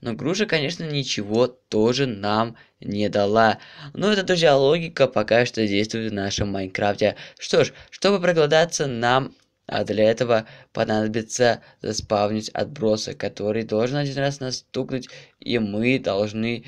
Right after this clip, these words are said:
немного побегать. Так, и, конечно, можно еще попрыгать, чтобы п-, проголодаться по полному.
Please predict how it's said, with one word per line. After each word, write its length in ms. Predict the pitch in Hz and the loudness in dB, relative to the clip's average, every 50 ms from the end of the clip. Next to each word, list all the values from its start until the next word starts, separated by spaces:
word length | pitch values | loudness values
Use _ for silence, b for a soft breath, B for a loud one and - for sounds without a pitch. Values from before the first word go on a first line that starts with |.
| B B B B B | B B B B B
немного 920 | - 113 113 113 107 107 104 104 104 104 101 101 104 104 104 104 104 104 101 | -4 -2 0 0 2 2 0 0 -2 -2 -4 -4 -4 -4 -2 -2 0 0 -2
побегать. 920 | - - 101 101 101 98 95 92 104 107 107 104 98 92 87 87 - - b b b b b b b | -2 -2 -4 -2 -2 -4 -4 -4 -2 2 2 2 2 2 -2 -6 -8 -10 b b b b b b b
Так, 240 | - - - - - | -10 -10 -10 -10 -12
и, 220 | - - - 120 | -8 -4 -2 -2
конечно, 520 | - - 143 143 139 135 143 147 147 143 127 | 0 2 2 2 2 0 -2 -2 -2 -4 -6
можно 540 | 120 110 110 113 120 120 123 123 117 110 b b b b b b - | -4 -4 -2 -2 -2 0 0 -2 -2 -4 b b b b b b -12
еще 420 | - 110 113 110 - - 117 107 | -8 -8 -6 -6 -2 0 0 0
попрыгать, 880 | 110 - 101 98 - _ - - 113 120 127 127 120 113 113 107 - B B B B | 0 0 -4 -4 -4 _ -12 -8 -6 -4 -2 -2 -2 0 -2 -4 -4 B B B B
чтобы 460 | B - - - 139 147 165 170 175 | B -18 -6 0 2 2 4 4 2
п-, 120 | 170 - - - _ | 0 -2 -8 -12 _
проголодаться 640 | - - 120 117 110 107 104 107 104 113 110 - 123 | -4 -2 0 2 2 2 4 2 0 0 0 -2 -4
по 240 | 113 - - 117 110 | -4 -2 -2 -2 -2
полному. 880 | - - _ _ - 117 113 113 110 104 104 104 101 101 101 98 98 - | -2 -4 _ _ -2 0 2 2 2 0 -2 -6 -6 -6 -8 -8 -10 -12